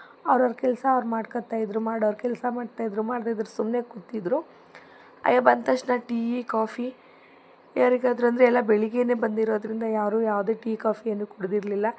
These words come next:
ಹಾಗಾಗಿ ನಮ್ಮ ಮನೆಯಿಂದನೇ ಎಲ್ಲ ಸಾಮಾನು ತಗೊಂಡು ಬಂದಿದ್ವಿ. ಅದಕ್ಕೆ ಟೀ ಕ-, ಕುಡಿಯೋರಿಗೆ ಟೀ, ಕಾಫಿ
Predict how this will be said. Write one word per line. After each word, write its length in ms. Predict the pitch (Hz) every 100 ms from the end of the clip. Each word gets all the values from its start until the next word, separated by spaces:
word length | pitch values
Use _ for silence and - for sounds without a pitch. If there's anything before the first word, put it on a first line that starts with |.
| - - - -
ಹಾಗಾಗಿ 320 | - 226 247 262
ನಮ್ಮ 200 | 262 233
ಮನೆಯಿಂದನೇ 520 | 233 220 226 247 254
ಎಲ್ಲ 180 | 233 214
ಸಾಮಾನು 380 | 214 240 214 214
ತಗೊಂಡು 360 | 214 208 208
ಬಂದಿದ್ವಿ. 540 | 208 202 202 180 226 - _ - - - - - - -
ಅದಕ್ಕೆ 360 | 269 262 254 269
ಟೀ 280 | - 262
ಕ-, 100 | 247 247 226
ಕುಡಿಯೋರಿಗೆ 440 | 247 233 214 226
ಟೀ, 340 | 226 247 240
ಕಾಫಿ 500 | 226 240 233 233 247